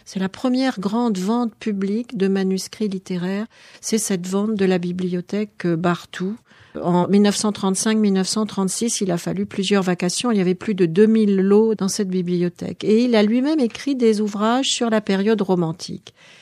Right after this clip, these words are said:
Il aimait beaucoup, euh, Victor Hugo, les poètes romantiques.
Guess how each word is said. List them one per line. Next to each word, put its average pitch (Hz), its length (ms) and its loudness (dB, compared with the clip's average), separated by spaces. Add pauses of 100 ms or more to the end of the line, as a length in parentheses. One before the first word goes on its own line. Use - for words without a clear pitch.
(140)
Il 185 140 2
aimait 180 260 2
beaucoup, 165 800 -4
euh, 139 160 -4
Victor 165 440 -8
Hugo, 165 640 -4
les 185 120 -4
poètes - 360 -12
romantiques. - 920 -10